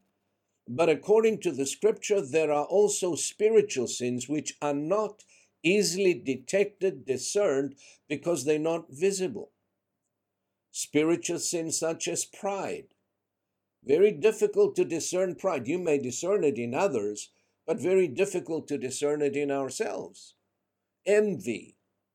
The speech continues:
bitterness, unforgiveness, and the like. Scripture says in Hebrews twelve and verse fifteen, "Looking carefully, lest anyone fall short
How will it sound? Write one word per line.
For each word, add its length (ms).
bitterness, 920
unforgiveness, 1200
and 180
the 80
like. 360
Scripture 580
says 420
in 120
Hebrews 440
twelve 460
and 160
verse 240
fifteen, 760
"Looking 680
carefully, 1080
lest 420
anyone 600
fall 380
short 640